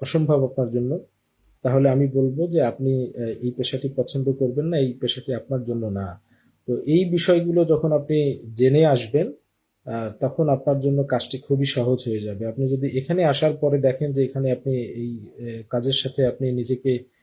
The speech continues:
আহ, আহ, কোনোভাবেই খাপ খাওয়াতে পারছেন না, তো সমস্যা যেটি হবে তখন কোম্পানি কি করবে? কোম্পানি বলবে যে, "তুমি তো ওই,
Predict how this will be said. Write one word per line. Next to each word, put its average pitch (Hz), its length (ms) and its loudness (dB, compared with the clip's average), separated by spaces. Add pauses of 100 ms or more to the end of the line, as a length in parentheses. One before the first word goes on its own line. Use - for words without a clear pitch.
(340)
আহ, 110 500 -4 (760)
আহ, 110 140 -6
কোনোভাবেই 147 480 0
খাপ 139 280 -2
খাওয়াতে 147 300 2
পারছেন 143 380 -2
না, 202 300 -8 (100)
তো 135 380 2
সমস্যা 151 360 -2
যেটি 165 260 0
হবে 170 200 0
তখন 156 300 -4
কোম্পানি 147 420 0
কি 151 140 -6
করবে? 117 320 -2
কোম্পানি 127 380 -2
বলবে 131 280 -2
যে, 131 80 -2
"তুমি 127 220 -8
তো 123 120 -4
ওই, 120 120 -2